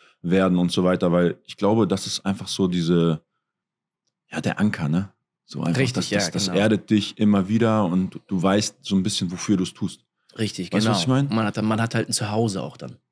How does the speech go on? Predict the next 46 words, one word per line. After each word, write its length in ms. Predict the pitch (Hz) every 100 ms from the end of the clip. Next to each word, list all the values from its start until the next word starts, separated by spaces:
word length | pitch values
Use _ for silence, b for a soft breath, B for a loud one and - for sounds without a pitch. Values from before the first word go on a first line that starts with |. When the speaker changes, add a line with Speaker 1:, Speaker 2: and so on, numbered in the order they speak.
| _
Speaker 1:
Ja, 300 | - 104 95 -
Speaker 2:
Ja. 160 | 90 -
Speaker 1:
so 200 | - 104
wirklich, 280 | 101 120 92
ne? 140 | 90 107
Speaker 2:
Ja, 160 | 101
genau. 300 | 78 92 82 - B B B B B B B B _ -
Speaker 1:
Das 120 | 101
ist 40 |
krass. 320 | - 151 139 -
Du 80 |
sagst 300 | 110 123 123
auch, 260 | 127 123 - 113
ähm, 480 | 110 107 107 104 101 _ _ _ _ _ _ _ _
inwieweit 460 | 117 110 135 156 -
zum 120 | 143
Beispiel 300 | 123 127 110
hat, 280 | 113 120 - 107
hat, 360 | - - - -
äh, 80 |
deine 300 | 92 104 101
Frau 420 | 98 - 104 117 113
dich 280 | 101 -
auch 160 | 98 92
supportet 640 | - - - 117 127 104
auf 180 | - 85
diesem 300 | - 82 82
Weg? 360 | 82 78 - - _ B B
Das 140 | 95 -
Speaker 2:
Ja, 60 |
Speaker 1:
ist 120 | - 90
vielleicht 320 | 95 107 107
auch 60 | 107
mal 120 | 110
Speaker 2:
maximal. 360 | 98 104 87 -
Speaker 1:
echt? 120 | 113 113
Speaker 2:
Also, 180 | 92
Speaker 1:
Also 140 | 104 110
Speaker 2:
ja, 200 | 156 98
maximal. 640 | 113 117 - 120 151 107
Die 60 | 101
stand 220 | 113 113
immer 140 | 139
hinter 240 | 113 131 147
mir 220 | 147
Speaker 1:
Mhm. 60 | 156